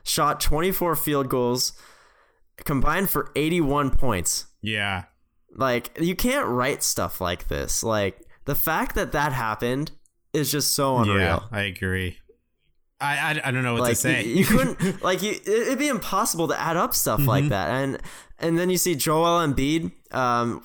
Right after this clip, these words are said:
Speaker 1: he scores twenty-four points while wearing number twenty-four to honor Kobe.
Speaker 2: Mm-hmm.
Speaker 1: And then you have Charlotte, the team that drafted him, shooting eight of twenty-four from three in their first game, um, since his passing.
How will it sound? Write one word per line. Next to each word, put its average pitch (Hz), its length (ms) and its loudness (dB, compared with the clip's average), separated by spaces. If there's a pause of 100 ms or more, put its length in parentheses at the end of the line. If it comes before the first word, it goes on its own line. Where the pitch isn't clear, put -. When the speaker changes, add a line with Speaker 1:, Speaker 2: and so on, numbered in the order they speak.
Speaker 1:
he 180 140 0
scores 147 400 0
twenty-four 165 580 2
points 160 500 2
while 139 240 2
wearing 143 380 2
number 139 220 2
twenty-four 123 880 0 (240)
to 135 80 -2
honor 131 320 2
Kobe. 120 460 2
Speaker 2:
Mm-hmm. 101 200 -2 (800)
Speaker 1:
And 143 160 0
then 170 120 2
you 175 100 2
have 160 180 0
Charlotte, 147 540 2 (280)
the 131 100 -2
team 160 240 0
that 139 80 0
drafted 131 460 2
him, 123 240 0 (260)
shooting 143 440 0 (100)
eight 170 220 2
of 139 140 -2
twenty-four 160 760 2
from 135 240 -2
three 143 680 0
in 123 180 -2
their 151 180 2
first 123 360 0
game, 107 420 0 (460)
um, 104 320 0
since 117 240 0
his 107 160 -2
passing. 90 560 0